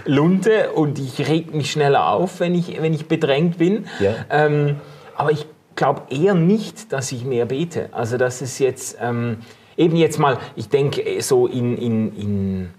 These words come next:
Speaker 1: brenzligen, also wenn, wenn ich im Auto fahre und irgendwas übersehe und dann knapp einem Unfall,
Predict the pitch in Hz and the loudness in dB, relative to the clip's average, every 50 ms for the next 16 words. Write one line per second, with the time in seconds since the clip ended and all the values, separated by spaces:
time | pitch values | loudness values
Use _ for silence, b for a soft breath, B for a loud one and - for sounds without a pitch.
0 | _ _ _ _ _ _ _ _ _ _ _ - 110 120 143 170 165 - - 165 | _ _ _ _ _ _ _ _ _ _ _ -2 0 2 2 2 0 0 0 0
1 | 151 147 127 95 117 113 117 110 120 123 127 123 120 120 123 131 123 113 135 127 | 2 2 2 2 2 2 2 2 2 2 0 0 0 0 0 0 -2 -2 -2 0
2 | 78 92 131 143 156 - 165 131 - 147 123 117 127 123 123 98 135 131 117 - | 2 2 2 2 2 0 0 0 2 2 2 4 4 4 2 2 2 0 -2 -2
3 | 139 143 139 139 127 120 131 - - - 170 139 139 131 120 - - 131 147 151 | -2 -2 -2 0 0 0 -2 -2 -2 -4 -4 0 0 0 0 0 0 2 2 4
4 | 131 - 120 131 117 - 135 123 127 123 - - - 135 131 143 151 - - - | 2 2 2 -2 0 0 0 0 0 -2 -4 -2 0 2 2 2 0 -2 -2 -2
5 | 127 131 127 123 - - 147 156 156 - 143 135 135 131 | 0 2 2 0 0 0 0 0 0 2 2 4 4 2